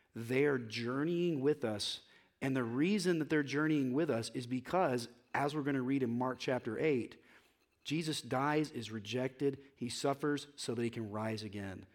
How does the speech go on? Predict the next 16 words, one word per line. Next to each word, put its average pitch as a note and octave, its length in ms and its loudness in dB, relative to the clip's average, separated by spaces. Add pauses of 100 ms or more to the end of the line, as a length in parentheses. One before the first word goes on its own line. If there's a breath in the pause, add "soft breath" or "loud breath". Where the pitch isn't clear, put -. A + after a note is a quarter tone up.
(160 soft breath)
That's A#2+ 300 -2
the B2 80 -2
journey. G#2 500 -8 (260 loud breath)
And A#2+ 120 -2
they're C3 100 4
journeying C3 720 0
with D#3 160 2
us, A2+ 260 0
and C3 220 -2
in C3+ 220 0
journeying C#3 400 0
with D3 140 4
us, B2+ 100 0
they A#2+ 120 -4
bring B2 360 -2
us A2+ 340 -4